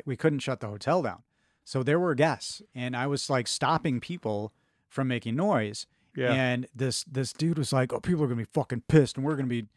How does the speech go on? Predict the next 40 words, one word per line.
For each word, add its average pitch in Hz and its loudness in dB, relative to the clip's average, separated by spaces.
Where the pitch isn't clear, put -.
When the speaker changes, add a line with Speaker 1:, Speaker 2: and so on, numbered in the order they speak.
Speaker 1:
you 135 -4
know, 117 -4
Google 160 6
reviews 127 2
were 123 0
new 123 4
at 117 -2
the 120 -4
time, 117 -2
and 117 -4
this 147 -2
is - -10
fucking 139 2
bullshit, 127 0
this - -10
asshole." 95 -8
And 123 -4
I'm 143 2
like, 143 0
"Chill. 110 -6
Look 170 -2
how 202 -2
fucking 180 -2
cool 202 0
we 147 2
look." 104 -6
Speaker 2:
Yeah. 120 4
Speaker 1:
So, 170 2
and, 147 -2
and, 160 -2
"Oh, 151 0
you 156 6
deal 160 4
with 123 -2
it 110 -10
then." 113 -8
So 151 -6
I 196 -4
didn't. 117 -2
I, 110 -2